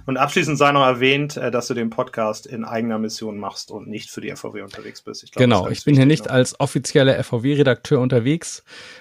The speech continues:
Speaker 2: aber ich bin bei der F V W auch zuständig, äh, unter anderem für Mobilitätsthemen. Also auch bei mir schlägt das Herz für diesen Bereich und, ähm, ja, ist toll, toll, das, äh, bearbeiten zu dürfen. Macht einfach riesigen Spaß.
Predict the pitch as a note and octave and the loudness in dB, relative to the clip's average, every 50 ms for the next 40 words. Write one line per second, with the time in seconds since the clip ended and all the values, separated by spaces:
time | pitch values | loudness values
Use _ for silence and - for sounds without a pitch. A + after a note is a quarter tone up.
0 | _ - C3 A2 A#2 C#3 C#3 C3 - B2+ B2+ B2+ A#2+ G#2+ - - - B2+ A2+ A2 | _ -6 -2 0 2 2 2 2 2 2 2 2 2 2 0 0 2 0 0 2
1 | B2+ B2 B2+ A2 - - C#3 - - - A#2 A2+ A#2 A#2 - - - - - _ | 0 -2 -2 -2 -2 -2 -4 -2 -2 0 0 0 0 -2 -4 -6 -10 -12 -14 _
2 | - D3+ - - A#2+ A#2 A2+ A#2+ A#2+ G#2+ A2+ A#2 A#2+ B2 A#2+ B2 A#2+ - - - | -16 -14 -10 -6 -4 -4 -4 -4 -4 -4 -4 -2 0 2 2 2 0 -2 0 0
3 | C3 A#2+ A#2+ A#2 A#2+ B2 - _ _ _ _ _ _ _ _ - A2 G#2+ A2 G#2+ | 2 4 4 4 4 2 -2 _ _ _ _ _ _ _ _ -6 -4 -2 -4 -4
4 | - - D3 C#3 - - - - C#3+ C3 C3+ C3 - _ _ _ _ _ _ _ | -4 -4 -6 -6 -6 -6 -2 0 0 2 0 -2 -4 _ _ _ _ _ _ _
5 | _ _ - _ _ _ _ _ _ _ _ _ _ - G#2+ G#2+ G2+ G#2+ G2+ G2 | _ _ -20 _ _ _ _ _ _ _ _ _ _ -6 -4 -2 0 0 2 2
6 | A2 G#2+ - - - - A2 G#2 A2 A2+ A2 G#2 E2+ - _ _ - - - - | 0 -2 -2 -6 -4 -2 0 2 2 2 2 0 0 -4 _ _ -18 -14 -12 -8
7 | A2 A2 G#2+ - - A2 - - A#2+ G#2+ G2+ - - - - - - - _ - | -6 -6 -6 -4 -4 -6 -4 -4 -4 -4 -4 -4 -6 -10 -10 -12 -18 -20 _ -10
8 | - A#2+ G#2 G#2 A2+ A2 G#2 A2+ - F2+ F#2 G#2+ A2+ A2+ - - F#2+ G2+ G2 F2+ | -8 -6 -2 0 0 2 2 2 2 2 4 4 4 2 2 -2 -6 -4 -4 -4
9 | F2+ - - G#2 F#2+ F2+ F2+ F2 E2 E2 - _ _ _ _ _ _ _ - E2+ | -4 -6 -6 -6 -4 -4 -4 -4 -6 -8 -10 _ _ _ _ _ _ _ -10 -6
10 | E2 F2 F2 E2+ - - - - F2+ F2 F#2 G2 F2 F2+ F2+ - _ - - G2+ | -6 -4 -4 -6 -8 -12 -10 -6 -4 -2 -2 -2 -2 -4 -8 -14 _ -6 0 2
11 | G2+ G#2+ G2+ G2 F#2 - - - - F#2+ G2+ G2 F2 F2 F2+ A2 G#2+ G#2 - - | 2 2 2 2 0 -2 -4 -8 -6 -4 -4 -4 -2 0 0 0 0 0 -2 -4
12 | - - F2 F2+ F2 E2+ E2+ E2 E2+ F2 F2 - A2 G#2+ F#2 - G2+ - - G#2+ | -8 -8 -8 -6 -6 -6 -6 -6 -6 -8 -10 -10 -10 -10 -10 -10 -12 -8 -8 -8
13 | F#2+ - G#2 G2 F#2+ - - - G2+ F#2+ F2+ - - - | -6 -4 -4 -6 -6 -6 -6 -4 -4 -4 -4 -8 -12 -16